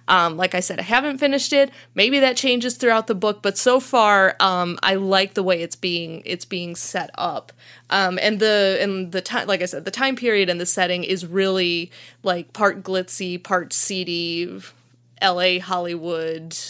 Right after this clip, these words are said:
Yeah, it's, it's, it's a lot of fun. Um, so if this one sounds like it's up your alley, the, again, that book was The Girl Who Knew Too Much by Amanda Quick.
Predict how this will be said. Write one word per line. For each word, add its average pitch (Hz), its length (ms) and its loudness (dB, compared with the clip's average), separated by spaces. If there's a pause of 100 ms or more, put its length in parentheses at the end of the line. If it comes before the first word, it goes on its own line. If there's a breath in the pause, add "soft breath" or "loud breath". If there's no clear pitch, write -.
(760)
Yeah, - 240 -6
it's, 240 260 0
it's, - 340 -2
it's 262 220 0
a 262 40 2
lot 196 200 0
of 175 80 -10
fun. 101 320 -10 (460 loud breath)
Um, 180 640 2
so 202 340 4
if 202 220 2
this 208 180 -2
one 240 140 0
sounds 208 320 2
like 190 120 -2
it's 196 120 -4
up 185 160 -2
your 185 120 0
alley, 180 260 0
the, 185 200 -6
again, 185 260 -2
that 180 140 -4
book 185 160 -6
was 180 200 -6
The 185 100 -6
Girl 208 340 -2
Who 208 200 -4
Knew 190 200 -2
Too 185 280 -8
Much 175 340 -6
by 175 100 -2
Amanda 170 460 -8
Quick. - 460 -14